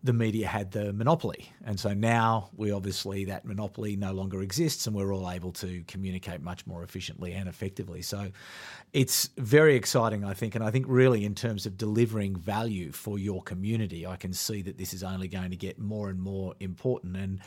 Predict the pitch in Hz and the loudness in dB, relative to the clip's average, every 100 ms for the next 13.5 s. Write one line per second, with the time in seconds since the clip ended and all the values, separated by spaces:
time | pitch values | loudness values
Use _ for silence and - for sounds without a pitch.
0 | - - 131 117 127 135 131 110 107 117 | -16 4 6 8 8 6 2 0 -2 -2
1 | 107 113 101 123 - 92 - 104 104 101 | 0 0 2 -2 -2 -6 -4 -2 -2 -2
2 | 107 95 117 110 101 - 110 104 - - | -4 -2 -4 -2 -4 -2 0 0 -4 -12
3 | - - 151 135 113 127 160 - - 117 | -18 2 6 8 8 8 6 2 -4 0
4 | 113 113 117 120 110 113 - 123 120 117 | 2 2 2 -2 0 0 2 4 4 4
5 | 117 110 - - - 135 139 - - - | 4 2 -2 0 2 2 2 -4 -8 -18
6 | - 131 127 131 123 - 139 131 123 117 | -4 2 4 6 2 4 4 4 4 2
7 | 120 127 123 120 117 - 120 123 143 120 | 4 6 8 6 6 2 2 2 0 0
8 | - 135 123 107 123 147 104 101 131 120 | 4 4 4 2 2 4 2 2 4 2
9 | - - - - - - 127 165 139 123 | 0 -10 -18 -18 -8 0 6 8 8 6
10 | - 143 127 131 160 165 - - - 156 | 4 0 6 8 10 8 6 0 -2 4
11 | 147 139 127 131 143 - 95 90 123 131 | 4 6 6 8 6 2 -2 -2 2 2
12 | - 131 107 135 - 110 101 - 104 101 | 4 2 4 4 4 2 0 -2 -2 -2
13 | 90 107 110 90 | -2 -2 -2 -4